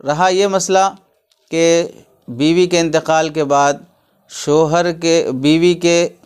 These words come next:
बहनों से ताल्लुक़ रखना, वो तो साली होती हैं और साली से पहले भी पर्दा है, अब भी पर्दा रहेगा। और ऐसे ही शोहर के इंतकाल के बाद शोहर के भाइयों से ताल्लुक़ रखना, वो तो पहले भी महरम थे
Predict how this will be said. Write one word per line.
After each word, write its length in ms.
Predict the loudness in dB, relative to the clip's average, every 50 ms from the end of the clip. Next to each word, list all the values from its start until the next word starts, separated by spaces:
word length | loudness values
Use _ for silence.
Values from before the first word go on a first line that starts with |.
| _ -14 -8
बहनों 400 | -2 -2 0 0 2 0 0 0
से 140 | 0 -2 -2
ताल्लुक़ 420 | 0 0 0 0 0 -2 -2 -2
रखना, 380 | -2 -2 -2 -2 -4 -4 -4 -6 -10 _ _ _ _ _ _ _ _ -8
वो 80 | -8 -4
तो 140 | -4 -4 -4
साली 340 | -2 0 0 2 2 2 2
होती 340 | 2 2 0 -2 -2 -4 -2
हैं 240 | 0 0 0 -2 -4 -8 _ -2
और 160 | 0 0 0 0
साली 400 | -2 -2 0 0 0 0 -2 -2
से 400 | 0 0 2 2 2 0 -4 -8 _ _ _ _ _ _ _ _ -2
पहले 300 | 0 0 2 0 2 2
भी 100 | 0 0
पर्दा 400 | 2 0 0 0 2 2 2 2
है, 240 | 2 0 -2 -4 -6 _ _ _ -16 -16
अब 80 | -14 -10
भी 160 | -8 -8 -4
पर्दा 320 | -2 -2 -2 0 0 0 0
रहेगा। 460 | 0 0 0 -2 -2 -2 -4 -4 -6 -12 _ _ _ _ _ _ _ _ -6 -2
और 120 | 0 2
ऐसे 200 | 2 2 2 0
ही 80 | 0 0
शोहर 320 | 0 0 2 2 2 0
के 120 | -2 -4 -4
इंतकाल 460 | -4 -2 -2 -2 0 0 0 0 -2
के 120 | -4 -4 -2
बाद 200 | 0 0 0 -2
शोहर 340 | -4 -4 -4 -2 -2 -2 -2
के 140 | -2 -4 -4
भाइयों 460 | -4 -2 -2 -2 0 0 -2 -2 -2 -2
से 200 | -2 -2 -2 -2 -2 -4
ताल्लुक़ 360 | -2 -2 0 0 -2 -2 -2
रखना, 400 | -2 -2 -2 -2 -4 -4 -4 -6 -12 -20 -20 -20 -20 -20 _ _ -2
वो 80 | -2 0
तो 140 | 0 -2 -2
पहले 360 | -2 -2 0 0 2 0 2
भी 140 | 2 0 0
महरम 420 | 0 0 0 2 2 0 0 -2 -4
थे 180 | -2 0 0